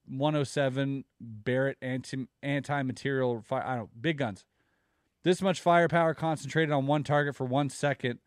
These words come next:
let alone thirty, would be extremely destructive. According to the witness, the giant wore a canvas or animal hide covers on to protect its feet like moccasins and smelt like dead bodies.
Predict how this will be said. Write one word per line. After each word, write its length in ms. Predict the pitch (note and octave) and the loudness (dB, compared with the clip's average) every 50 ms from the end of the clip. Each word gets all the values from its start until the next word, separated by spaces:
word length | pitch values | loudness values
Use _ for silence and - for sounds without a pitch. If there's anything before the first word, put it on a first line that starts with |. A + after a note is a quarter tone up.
| _ _ - | _ _ -6
let 160 | C3 C3+ C3+ | 0 0 2
alone 240 | C3+ C3+ C3 B2+ A#2 | 4 4 2 2 0
thirty, 320 | G#2+ - C3+ C3 B2+ A#2+ A2+ | 0 0 0 2 2 2 0
would 120 | A2+ G#2 | -2 -2
be 100 | A2+ A2+ | -2 -4
extremely 420 | G#2 - - - C3+ A#2+ A2 A2 | -4 -6 -6 -6 -4 -4 -4 -4
destructive. 560 | G#2 G2 - - A#2 G#2+ G#2 - - F#2+ - _ _ _ _ _ _ _ | -6 -8 -8 -8 -8 -8 -8 -8 -14 -20 -20 _ _ _ _ _ _ _
According 220 | - - B2+ A#2+ A2+ | -6 -2 -2 -2 -2
to 60 | A2 | -2
the 60 | A2 | -4
witness, 220 | B2+ B2+ A#2+ G2 - | -4 -6 -6 -10 -12
the 100 | - A2 | -12 -8
giant 400 | G#2 A#2 B2 C3 C3+ C#3 C#3+ - | -4 -2 0 0 0 -2 -4 -6
wore 340 | B2+ A2+ A2+ A#2+ A#2+ B2 B2 | -8 -6 -4 0 0 0 0
a 60 | A2 | -2
canvas 580 | - - - C3+ C#3+ D#3 E3+ D#3+ E3+ D#3 - B2+ | -4 -8 -6 -4 -4 -4 -4 -4 -6 -6 -8 -10
or 80 | - - | -12 -8
animal 340 | - C#3+ D3+ E3+ F3+ F3 D#3+ C3+ | -6 -6 -4 -4 -4 -4 -4 -4
hide 460 | - - C#3+ C#3 C3 A#2 A2 A2+ - _ _ _ _ _ _ _ _ - | -4 -4 -4 -2 -2 -2 -4 -6 -8 _ _ _ _ _ _ _ _ -8
covers 520 | - - D#3 C3+ A#2 A2+ A#2 B2+ - - - _ _ _ _ _ _ - | -2 0 0 0 0 -2 -8 -8 -10 -14 -18 _ _ _ _ _ _ -6
on 180 | C3+ C3 C3 B2 | -4 -2 -2 -2
to 80 | B2+ | -2
protect 600 | A2+ - B2 - - - D3+ D#3 - _ - - - - - | -4 -4 -4 -4 -2 0 0 0 -2 _ -12 -20 -18 -12 -8
its 260 | C#3 C3 - - - | -6 -6 -6 -8 -14
feet 400 | - - - E3+ E3+ D3 - - | -12 -6 -4 -2 -2 -4 -6 -8
like 200 | C3+ B2 A2+ G#2 | -6 -6 -6 -4
moccasins 680 | A2+ B2+ C#3 D3 D3 - D3 - - - G#2+ G#2 A2 - | 0 0 0 0 0 -2 -8 -12 -8 -8 -8 -8 -8 -8
and 160 | - A#2+ G#2+ | -8 -10 -10
smelt 460 | - - - - - C3+ D3 D3+ B2+ E2 | -10 -10 -12 -6 -2 0 0 0 0 -2
like 140 | A2 - | -6 -6
dead 220 | - B2 G#2+ G#2 G2+ | -6 -6 -6 -4 -4
bodies. 560 | A2+ A#2 B2 B2 A2 G#2 - _ - - _ | -2 -2 0 0 -2 -4 -8 _ -20 -20 _